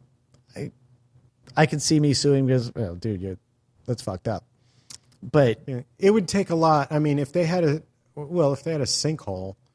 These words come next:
Speaker 1: A sinkhole wouldn't necessarily be their fault either.
Speaker 2: Yeah, I know.
Speaker 1: Okay, unless it's
Speaker 2: But
Speaker 1: there
Speaker 2: you
Speaker 1: for
Speaker 2: get
Speaker 1: years.
Speaker 2: to
Speaker 1: Let's say they've had a sinkhole in their living room for years.
Speaker 2: You also get to, yeah,
Speaker 1: <laughs>
Speaker 2: that they have done nothing about, and I came over. But even then, like,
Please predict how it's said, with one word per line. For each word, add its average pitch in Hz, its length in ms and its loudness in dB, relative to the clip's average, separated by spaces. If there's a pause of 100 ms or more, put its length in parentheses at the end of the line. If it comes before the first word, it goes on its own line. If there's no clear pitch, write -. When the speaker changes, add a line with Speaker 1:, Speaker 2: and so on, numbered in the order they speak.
(160)
Speaker 1:
A 151 40 -4
sinkhole 151 360 2
wouldn't 135 200 4
necessarily 120 340 2
be 107 100 0
their 104 140 0
fault 95 280 -4
either. 104 200 0
Speaker 2:
Yeah, 151 180 6
I 135 120 4
know. 131 300 2
Speaker 1:
Okay, 214 280 6
unless 214 260 6
it's 208 100 2
Speaker 2:
But 185 80 8
Speaker 1:
there 190 80 8
Speaker 2:
you 202 80 6
Speaker 1:
for 185 60 8
Speaker 2:
get 175 60 8
Speaker 1:
years. 170 100 6
Speaker 2:
to 214 60 8
Speaker 1:
Let's - 140 6
say 247 120 8
they've 214 160 8
had 190 140 8
a 180 40 4
sinkhole 196 360 4
in 185 40 4
their 165 100 6
living 156 320 6
room 131 240 4
for 139 120 2
years. 139 640 4
Speaker 2:
You 151 120 6
also 160 240 6
get 131 160 4
to, 123 160 2 (160)
yeah, 120 320 6
Speaker 1:
<laughs> - 100 -6
Speaker 2:
that 139 120 4
they 151 120 8
have 151 140 6
done 131 220 6
nothing 143 340 4
about, 113 540 4 (480)
and 143 320 6
I 131 120 6
came 160 260 4
over. 117 460 4 (260)
But 165 220 4
even 190 300 6
then, 165 540 4
like, 135 340 4